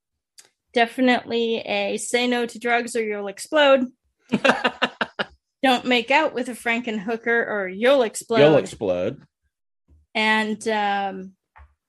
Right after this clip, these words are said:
Speaker 1: watch
Speaker 2: And
Speaker 1: out for bars that talk about big balls on the sign.
Speaker 2: And, and, and you can arc weld body parts together.
Speaker 1: Yeah.
Speaker 2: Huh.
Speaker 1: Paint them with purple paint.
Speaker 2: I learned a whole lot. Yeah.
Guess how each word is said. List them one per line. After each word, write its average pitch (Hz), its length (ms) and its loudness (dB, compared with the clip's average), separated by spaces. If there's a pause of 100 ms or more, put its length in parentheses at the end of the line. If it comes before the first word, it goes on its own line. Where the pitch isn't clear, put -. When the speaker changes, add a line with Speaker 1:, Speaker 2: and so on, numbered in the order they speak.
(220)
Speaker 1:
watch 233 300 -2
Speaker 2:
And 226 320 6
Speaker 1:
out - 20 -6
for 233 220 -8
bars 240 420 2
that 214 160 -6
talk 220 260 -4
about 208 300 -8
big 214 200 -8
balls 190 320 -8
on 185 160 -8
the 175 60 -16
sign. 185 340 -8 (380)
Speaker 2:
And, 160 280 -2
and, 175 300 2
and 175 200 2
you 208 100 -2
can 202 120 4
arc 180 280 2
weld 180 300 2
body 180 240 -2
parts - 380 -8
together. 90 460 -12 (540)
Speaker 1:
Yeah. 370 200 0 (440)
Speaker 2:
Huh. 254 140 -6
Speaker 1:
Paint 240 160 -4
them 269 160 -2
with 254 180 -2
purple 262 260 -2
paint. 294 280 -6 (300)
Speaker 2:
I 101 120 -14
learned 151 260 -10
a 123 60 -4
whole 139 180 -6
lot. - 360 -10 (280)
Yeah. 131 220 -16